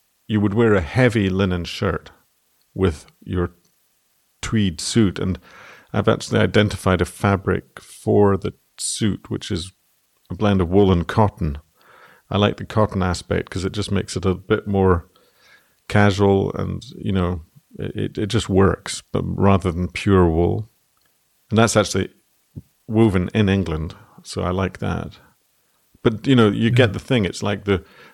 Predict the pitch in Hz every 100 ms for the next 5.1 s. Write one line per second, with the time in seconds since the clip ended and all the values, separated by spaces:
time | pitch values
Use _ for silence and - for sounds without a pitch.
0 | - 107 123 123 95 - 120 - - 104
1 | 95 87 104 110 90 80 - _ - 107
2 | 90 - - 98 - - - - 90 95
3 | 110 107 92 - 98 90 82 76 104 101
4 | - 85 76 - 95 - 98 92 85 82